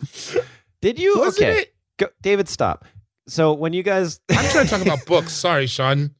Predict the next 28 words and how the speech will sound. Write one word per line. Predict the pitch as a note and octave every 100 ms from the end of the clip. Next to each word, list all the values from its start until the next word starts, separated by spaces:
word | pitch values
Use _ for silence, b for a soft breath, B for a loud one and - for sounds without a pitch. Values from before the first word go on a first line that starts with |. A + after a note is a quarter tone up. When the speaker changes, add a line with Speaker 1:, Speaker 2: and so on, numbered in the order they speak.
| -
Speaker 2:
You're | C#3+
out | C#3+
of | C#3+
the | C3
conversation, | C#3+ C3+ C#3+ C3 A2+
I | G#2+
guess. | G#2 G2 _ _ -
Speaker 1:
Was | D#3 F#3 D#3
there | F#3 F3+
any | A3 B3+
part | F#3+ D3 G#2 D#2+ _ _ _ _ -
of | C3+ C3 A#2+
either | E3 F3
one | D3 B2+
of | F#2
you, | F#2 E2+
the | -
first | G#2+ - D3+ F3 -
time | - C3+ B2+ A#2
that | -
you | G#2 G2+ - -
were | A#2 G#2 - - _ _
doing | G#2 B2 C3+
this | C3
shit | A#2 G2+
where | A2+
you're | G#2+
like, | G#2 F#2+ F2 -